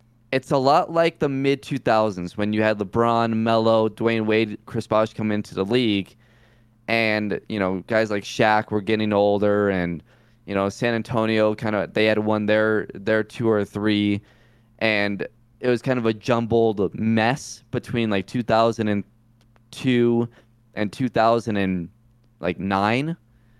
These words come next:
right? And then Kobe kinda, Kobe won his two, Boston made their big three, and then LeBron went over to Miami, and he had his dominance. So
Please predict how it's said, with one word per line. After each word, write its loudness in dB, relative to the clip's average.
right? 0
And -2
then -2
Kobe 0
kinda, -2
Kobe -2
won -2
his -2
two, -2
Boston -2
made -2
their 0
big -6
three, 0
and 0
then -2
LeBron 0
went 0
over -2
to -14
Miami, -2
and -4
he 0
had 2
his -2
dominance. -4
So 0